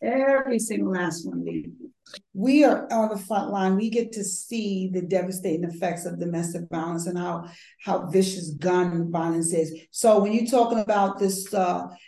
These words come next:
this, um, red flag law and, um,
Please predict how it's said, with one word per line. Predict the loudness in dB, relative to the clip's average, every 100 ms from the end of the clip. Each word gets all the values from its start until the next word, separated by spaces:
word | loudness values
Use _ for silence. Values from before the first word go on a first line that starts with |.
| _
this, | 0 4 4 4 0
um, | 0 0 -2 -4 -6
red | 2 4 4
flag | 0 -2 -2 0 2 2 0
law | 0 0 2 0 -4 -12 _ _
and, | 0 2 4 0 -4 -6 -4
um, | -2 -2 -4 -6 -8 -10